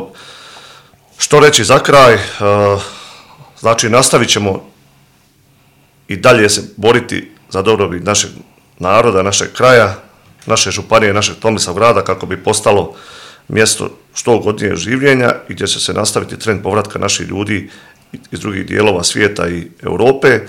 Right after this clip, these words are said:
ono što ću ja, naravno, raditi u federalnom parlamentu, braniti inst-, interes našeg hrvatskog naroda i biti dostupan svim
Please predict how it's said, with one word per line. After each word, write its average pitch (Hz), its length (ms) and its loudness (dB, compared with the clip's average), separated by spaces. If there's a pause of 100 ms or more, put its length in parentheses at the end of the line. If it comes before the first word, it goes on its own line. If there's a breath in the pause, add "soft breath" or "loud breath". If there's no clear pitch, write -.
(1080 loud breath)
ono 107 240 0
što 98 160 -8
ću - 140 -4
ja, 107 80 4
naravno, 98 360 0
raditi 98 280 2
u 92 40 -8
federalnom 95 420 0
parlamentu, 101 480 -2
braniti 95 440 -2
inst-, 98 220 -8 (600)
interes 87 480 -2
našeg 104 280 -4 (600 loud breath)
hrvatskog 104 520 -2
naroda 101 600 2
i 92 360 -6 (460)
biti 101 240 -8
dostupan 90 560 -6
svim 90 440 -8